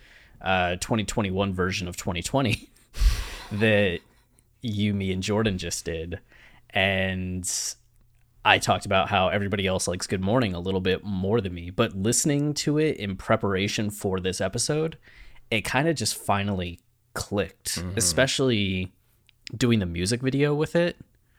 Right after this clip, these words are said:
Speaker 2: Yeah.
Speaker 1: I mean, tonally, you can always pick up on the fact that even though there's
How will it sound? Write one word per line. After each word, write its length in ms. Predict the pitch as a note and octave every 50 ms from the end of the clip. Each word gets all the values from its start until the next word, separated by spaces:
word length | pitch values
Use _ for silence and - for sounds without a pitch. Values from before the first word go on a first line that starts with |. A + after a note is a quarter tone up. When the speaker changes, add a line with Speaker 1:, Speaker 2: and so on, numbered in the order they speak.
| _ _ -
Speaker 2:
Yeah. 180 | - D#2 D2 - - _ _ _ _ _ - - - - -
Speaker 1:
I 240 | - - - - C3+
mean, 300 | C3+ C3+ B2 - - - - -
tonally, 680 | - - D#3+ F3 F3 E3+ C3 A2 G2 F#2 F2+ E2+ C#2+
you 220 | D2+ G#2+ G#2 A2 A2
can 160 | - B2 A2+
always 400 | - G#2+ G#2 A2 G#2+ G#2 G2+ -
pick 240 | - - G#2+ F#2 -
up 160 | F#2 F2+ -
on 80 | G#2+ F2
the 80 | C2
fact 360 | - - G#2 F#2+ F#2+ F#2 - -
that 200 | F#2+ F2+ E2+ -
even 320 | - A2 G#2 F#2+ G2 F#2+ F#2
though 280 | F#2 F#2 F2+ F#2 F#2
there's 400 | F#2 F#2 F#2 F2+ F2+ F#2 F#2+ -